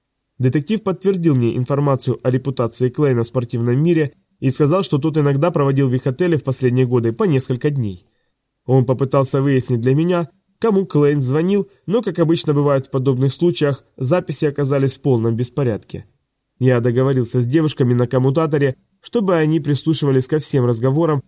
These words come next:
которые тот будет вести в течение нескольких следующих дней. Нед Рут ожидал меня, когда я пришёл в офис на следующее утро.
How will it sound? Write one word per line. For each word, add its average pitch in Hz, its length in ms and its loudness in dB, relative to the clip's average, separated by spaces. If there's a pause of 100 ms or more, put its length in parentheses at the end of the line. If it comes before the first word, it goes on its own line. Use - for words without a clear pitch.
(140)
которые 185 360 0
тот 175 260 0
будет 135 260 0
вести 135 320 -2
в 151 40 -8
течение 143 400 -2
нескольких 135 460 -2
следующих 117 580 -2
дней. 104 360 -6 (600)
Нед 120 260 2
Рут 131 180 0
ожидал 127 380 0
меня, 139 300 0 (160)
когда 143 300 -2
я 208 40 -2
пришёл 147 360 -2
в 127 80 0
офис 139 280 -4
на 147 80 -2
следующее 120 540 -2
утро. 98 400 -6